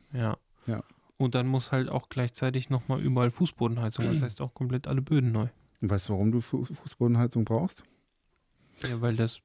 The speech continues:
Speaker 1: mit dem Wasser, also Wär-, Wärmetauscher ist ja quasi, das Prinzip ist ja wie so eine,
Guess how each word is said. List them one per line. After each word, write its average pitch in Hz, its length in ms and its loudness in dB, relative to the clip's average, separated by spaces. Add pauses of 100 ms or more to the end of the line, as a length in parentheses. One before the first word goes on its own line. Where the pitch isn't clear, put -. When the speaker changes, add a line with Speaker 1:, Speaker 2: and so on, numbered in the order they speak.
Speaker 1:
mit 120 500 0
dem 117 120 -2
Wasser, 143 240 -2
also 123 380 2
Wär-, 127 180 0
Wärmetauscher 139 600 0
ist 139 140 -2
ja 131 80 2
quasi, 123 320 0
das 120 120 -2
Prinzip 135 340 -2
ist - 120 -6
ja 123 120 0
wie 127 100 2
so 131 120 0
eine, 127 260 2